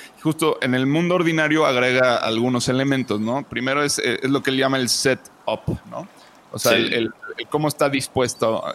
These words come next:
Speaker 1: eh, las cosas. Después dice, eh, el theme stated, o sea, el, el,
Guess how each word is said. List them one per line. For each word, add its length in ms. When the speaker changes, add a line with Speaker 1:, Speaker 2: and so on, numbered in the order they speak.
Speaker 1:
eh, 220
las 220
cosas. 500
Después 400
dice, 400
eh, 320
el 260
theme 260
stated, 540
o 80
sea, 160
el, 180
el, 720